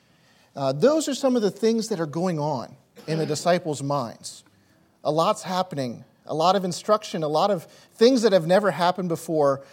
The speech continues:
for the disciples and things that they did not understand. And as we get to verse thirty-six here, it says this, "Simon Peter said unto him, Lord, whithersoever thou goest, uh, whither, uh, whither goest thou?"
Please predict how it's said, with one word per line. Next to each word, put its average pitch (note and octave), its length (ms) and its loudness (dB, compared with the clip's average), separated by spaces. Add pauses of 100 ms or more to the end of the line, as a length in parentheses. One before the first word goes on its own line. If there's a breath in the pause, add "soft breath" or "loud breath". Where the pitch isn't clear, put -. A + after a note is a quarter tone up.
(100)
for F3+ 180 0
the D#3 120 0
disciples D#3 720 0
and C#3 180 -2
things A3+ 300 0
that D#3 160 -4
they F3+ 160 -2
did F#3 160 -6
not D3+ 260 -6
understand. C3 840 -8 (680 soft breath)
And E3 120 2
as G3 160 6
we F#3 80 -2
get G3 240 2
to A#3+ 80 -2
verse F3 420 -2 (100)
thirty-six F3+ 760 -6
here, C#3 200 -4
it C3+ 80 -8
says D3+ 320 -4
this, C3+ 260 -2
"Simon G3 500 -2
Peter D#3 380 -6
said D3 300 -2
unto E3 180 -6
him, B2 300 -6
Lord, E3+ 440 0 (440 loud breath)
whithersoever A3+ 680 4
thou G3 160 6
goest, C3+ 520 -2 (440 soft breath)
uh, B2+ 260 -2
whither, B3 640 0 (180)
uh, C#3+ 120 2
whither G3 280 4
goest G#3+ 420 4
thou?" D#2 260 -2